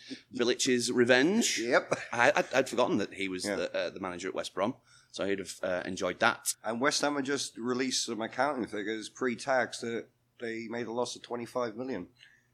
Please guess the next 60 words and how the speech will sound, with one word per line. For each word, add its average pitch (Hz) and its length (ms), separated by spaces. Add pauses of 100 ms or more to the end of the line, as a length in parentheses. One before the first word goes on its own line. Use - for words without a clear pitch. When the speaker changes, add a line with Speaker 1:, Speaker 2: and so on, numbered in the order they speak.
(100)
Speaker 1:
So 135 920 (160)
Speaker 2:
How? 277 360 (100)
I - 20
mean, 277 140
they 277 60
don't 302 160
pay 156 120
for 117 120
the 85 80
stadium. - 540 (120)
Speaker 1:
I, 117 160 (180)
exactly. 104 640 (340)
Speaker 2:
Blimey, 202 260
Speaker 1:
But 127 160
Speaker 2:
right. - 20 (100)
Speaker 1:
Karen, 160 100
I 139 40
read 127 200
that 120 120
Karen 123 280
Brady 120 320
got 104 160
a 110 80
hundred 117 360
and 113 120
eighty 113 220
grand 104 520
a 110 60
year 107 460
Speaker 2:
Oh. 180 100 (240)
Speaker 1:
pay 175 140
rise, 95 260
which 98 160
is 95 80
rather 92 220
nice 92 240
for 101 100
her. 92 260
Speaker 2:
Yeah, 403 100 (340)
but 110 160
yeah, 104 220
good 110 140
for - 100
Speaker 1:
Yeah. 113 60
Speaker 2:
her. 101 100 (160)
Good, - 100
Speaker 1:
A - 20
lot 143 140
of 131 60
Speaker 2:
great - 40
Speaker 1:
fan, 131 200
Speaker 2:
move. 117 80
Speaker 1:
West 127 180
Ham 127 160
fans 113 260
on 110 100
a 110 80
lot 120 200
of, 104 160
um, 107 400